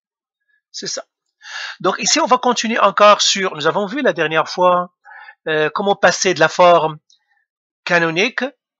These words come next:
c'est-à-dire la forme du sommet. Donc, euh, donc on est passé, vous écrivez ici, euh, forme du sommet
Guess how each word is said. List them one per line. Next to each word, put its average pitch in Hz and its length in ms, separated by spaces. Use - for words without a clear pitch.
c'est-à-dire 139 380
la 131 80
forme 220 240
du 151 100
sommet. 151 480
Donc, 117 180
euh, 127 280
donc - 160
on 147 80
est 180 60
passé, 160 520
vous 147 140
écrivez 139 300
ici, 160 440
euh, 131 280
forme 147 320
du 139 100
sommet 143 600